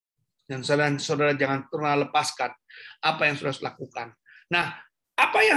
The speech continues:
harus kita lakukan? Nah, tadi kan kalau sudah lihat dalam Lukas sepuluh tiga puluh tiga, tiga puluh lima ini kan banyak bicara tentang orang Samaria, ya, dia kasih beban,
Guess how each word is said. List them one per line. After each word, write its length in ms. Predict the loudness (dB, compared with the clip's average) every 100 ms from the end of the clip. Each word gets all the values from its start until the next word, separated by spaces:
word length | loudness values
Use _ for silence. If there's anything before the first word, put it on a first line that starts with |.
| 6
harus 100 | 6
kita 160 | 4 6
lakukan? 800 | 6 6 8 8 6 0 0 -10
Nah, 160 | -14 -6
tadi 240 | -4 -2
kan 240 | 0 -2
kalau 160 | 2 0
sudah 320 | 0 -2 -2
lihat 240 | 2 2 4
dalam 160 | 2
Lukas 320 | 2 -2 -4
sepuluh 240 | 0 0 0
tiga 160 | -2
puluh 160 | -6 -2
tiga, 160 | -2 -2 2 2 2 -2
tiga 240 | 0 0 2
puluh 240 | 0 0
lima 80 | 0
ini 160 | 0 0
kan 160 | 2
banyak 240 | 2 0 -2
bicara 400 | 0 0 -2 -6
tentang 160 | -4
orang 240 | -2 -2 -2
Samaria, 800 | -2 -2 0 2 4 4 2 0 -8 -20 -10 0
ya, 320 | 4 2 0 -12 -4
dia 240 | 2 4 4
kasih 560 | 2 2 2 0 0 2
beban, 560 | 0 4 6 6 4